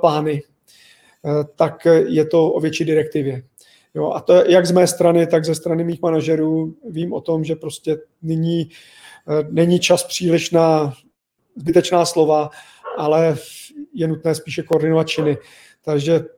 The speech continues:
opravdu je to takové direktivnější řízení, byť možná nám není úplně v té firemní kultuře tak,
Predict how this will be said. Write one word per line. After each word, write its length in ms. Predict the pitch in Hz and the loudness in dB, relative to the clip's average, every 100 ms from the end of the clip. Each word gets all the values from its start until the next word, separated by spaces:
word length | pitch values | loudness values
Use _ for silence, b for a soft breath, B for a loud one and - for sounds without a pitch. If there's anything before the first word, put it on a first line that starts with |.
| - | -10
opravdu 600 | - 175 165 165 160 139 - - | -4 0 2 2 0 -2 -6 -4
je 80 | 151 | -2
to 120 | 170 | -2
takové 300 | 156 170 165 | 0 4 4
direktivnější 640 | 160 160 175 170 165 180 | 4 2 0 -2 -2 -4
řízení, 320 | 160 156 165 | -4 -4 -2
byť 340 | 160 185 - 180 | 2 0 2 0
možná 640 | 175 165 180 175 175 170 160 165 202 - | 0 2 4 4 2 -2 -8 -10 -14 -10
nám 220 | 160 165 | -4 -4
není 220 | 165 165 170 | -4 -6 -6
úplně 280 | 170 170 | -2 -2
v 200 | 170 - - | -4 -8 0
té 140 | 170 | 0
firemní 320 | 170 165 165 | 2 -2 -4
kultuře 420 | 165 156 170 170 | -6 -6 -2 -2
tak, 140 | 170 | 0